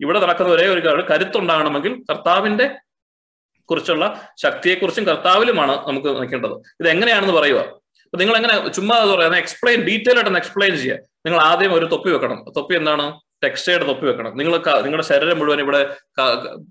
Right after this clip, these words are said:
പടച്ചട്ട എന്താണ്? നീതിയുടെ പടച്ചട്ട വെക്കണം. പിന്നെ ബെൽറ്റ് ഇട്ട് അരമുറുക്കണം, സുവിശേഷത്തിന്റെ പാതകങ്ങൾ എടുക്കണം. ഇതെല്ലാം പറഞ്ഞ് പറയുന്നത് എന്തുകൊണ്ട്? പിന്നെ വചനം എടുക്കണം, വിശ്വാസം എടുക്കണം. ഇതെല്ലാം പറഞ്ഞിട്ട് പറയുകയാണ്. അപ്പൊ ഇതെല്ലാം ഇട്ട് കഴിയുമ്പോൾ എന്നാ പറ്റും?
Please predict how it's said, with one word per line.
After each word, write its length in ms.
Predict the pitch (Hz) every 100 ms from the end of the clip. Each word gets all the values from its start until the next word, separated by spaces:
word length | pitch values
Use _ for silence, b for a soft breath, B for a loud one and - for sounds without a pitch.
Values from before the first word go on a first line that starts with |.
| -
പടച്ചട്ട 400 | - 151 185 170
എന്താണ്? 500 | 156 135 123 120 123
നീതിയുടെ 500 | 135 156 170 185 170
പടച്ചട്ട 400 | 143 135 135 143
വെക്കണം. 220 | 135 -
പിന്നെ 380 | - - _ 156
ബെൽറ്റ് 360 | 139 143 147 175
ഇട്ട് 260 | 135 143 156 - _ 139 -
അരമുറുക്കണം, 600 | 135 151 131 127 127 127
സുവിശേഷത്തിന്റെ 520 | 127 135 165 - 160
പാതകങ്ങൾ 500 | 135 127 135 143 135
എടുക്കണം. 400 | 123 123 117 120 _ _ _ _
ഇതെല്ലാം 340 | 151 151 147 151
പറഞ്ഞ് 320 | 131 131 131 - - _ -
പറയുന്നത് 320 | 139 143 147
എന്തുകൊണ്ട്? 220 | 131 127 123
പിന്നെ 160 | 135
വചനം 360 | 131 127 151 160
എടുക്കണം, 540 | 120 117 113 117 - b b 135
വിശ്വാസം 500 | 127 151 156 156 123
എടുക്കണം. 400 | 120 117 117 117 - - _ _ _ _ _ _ _ -
ഇതെല്ലാം 420 | 165 165 190 214
പറഞ്ഞിട്ട് 340 | 180 165 170 170
പറയുകയാണ്. 260 | 147 135
അപ്പൊ 140 | 135 208
ഇതെല്ലാം 520 | 170 208 226 220 226
ഇട്ട് 160 | 196
കഴിയുമ്പോൾ 220 | 214 185 170
എന്നാ 140 | 165
പറ്റും? 340 | 131 110 -